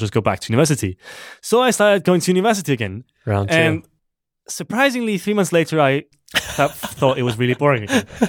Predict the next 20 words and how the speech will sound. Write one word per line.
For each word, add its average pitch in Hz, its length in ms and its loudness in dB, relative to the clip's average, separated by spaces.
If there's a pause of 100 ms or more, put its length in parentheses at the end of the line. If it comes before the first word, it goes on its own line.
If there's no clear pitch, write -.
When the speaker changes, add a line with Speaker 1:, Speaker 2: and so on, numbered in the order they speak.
(120)
Speaker 1:
And 214 140 -2
I 139 100 2
was 139 100 2
like, 135 140 2
"This 135 120 -4
is 143 60 0
not 127 140 2
what 104 100 0
I 113 40 2
wanna 120 160 2
do." 156 200 2 (420)
Um, 143 480 2 (460)
so - 140 0
I - 40 2
stopped 254 280 -2
again. 113 200 -4
And 113 140 -4 (880)
on 170 120 2
the 175 80 2
side, 196 520 2